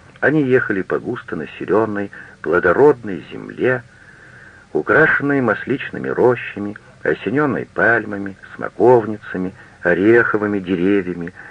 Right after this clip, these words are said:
засеянной хлебом, орошаемой водой из глубоких колодцев, у которых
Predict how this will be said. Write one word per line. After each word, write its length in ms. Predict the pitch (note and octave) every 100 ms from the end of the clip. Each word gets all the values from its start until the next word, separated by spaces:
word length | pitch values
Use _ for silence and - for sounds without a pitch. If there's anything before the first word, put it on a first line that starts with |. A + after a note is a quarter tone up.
| - -
засеянной 640 | F#2+ G2+ - A2+ G#2+ G#2+
хлебом, 720 | - - C2+ F2+ G#2 G2 F#2+
орошаемой 680 | F2+ F2+ - A2+ A2 G2+ F2+ - - - -
водой 600 | C2 F#2+ - F#2+ G#2+ G2+
из 60 |
глубоких 560 | F#2+ E2+ F2 F#2+ - -
колодцев, 600 | - D2 G2 F#2+ - - -
у 80 | -
которых 460 | - F#2 F#2 -